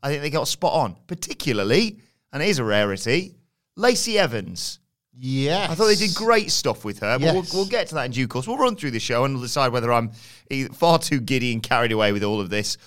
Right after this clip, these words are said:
Speaker 1: or whether or not it wasn't as bad as you first thought.
Speaker 2: Hmm.
Speaker 1: We'll, we'll find out as we get into it. We started with, well, <laughs> loads of video recaps of WrestleMania,
Speaker 2: Tons.
Speaker 1: which normally I'd go, "Yeah, skip, skip, skip, skip."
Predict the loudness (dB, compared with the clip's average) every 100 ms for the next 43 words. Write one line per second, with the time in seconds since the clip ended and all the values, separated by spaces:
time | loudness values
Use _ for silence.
0 | -12 -2 2 4 4 2 0 0 0 0
1 | 2 2 0 -4 _ -8 -6 0 0 0
2 | -4 -2 -2 -2 -6 -4 -4 -4 -8 -8
3 | -8 -2 0 0 -4 0 0 0 -2 -4
4 | -6 -8 -8 -8 -6 2 4 6 6 2
5 | 0 -8 -2 -2 -4 -8 -10 -10 -16 -16
6 | -14 -12 -14 -18 -4 0 0 -2 -2 -2
7 | -4 -4 -6 -6 -8 -6 -6 -4 -2 -2
8 | -2 -4 -6 0 0 0 0 0 0 0
9 | -2 -2 -2 -4 -6 -8 -10 -10 -10 -10
10 | -10